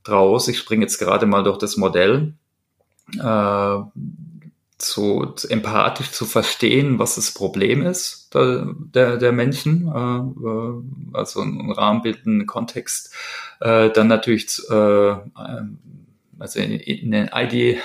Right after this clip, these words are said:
<laughs> wie übersetzt man ideate, äh, prä-, äh, Ideen zu entwickeln, äh, dann eben schnell zu prototypisieren, ne, und da auch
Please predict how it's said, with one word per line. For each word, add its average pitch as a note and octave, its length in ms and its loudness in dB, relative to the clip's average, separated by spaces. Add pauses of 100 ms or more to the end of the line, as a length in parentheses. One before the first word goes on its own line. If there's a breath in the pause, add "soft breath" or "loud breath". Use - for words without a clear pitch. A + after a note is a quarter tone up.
(480 loud breath)
<laughs> - 640 -12
wie B2+ 140 2
übersetzt C3+ 460 2
man - 180 2
ideate, G2+ 500 0 (440 loud breath)
äh, G#2+ 180 4
prä-, - 300 -4
äh, G#2 560 2 (100)
Ideen C3 340 2
zu D3+ 120 -2
entwickeln, E3 580 -2 (500 loud breath)
äh, A#2+ 460 4
dann A#2 220 2
eben A#2 480 2 (220)
schnell A#2+ 280 -2
zu A#2 140 -4
prototypisieren, D3 960 0
ne, D3+ 200 2
und A#2+ 180 -2
da A2+ 180 2
auch C3 420 0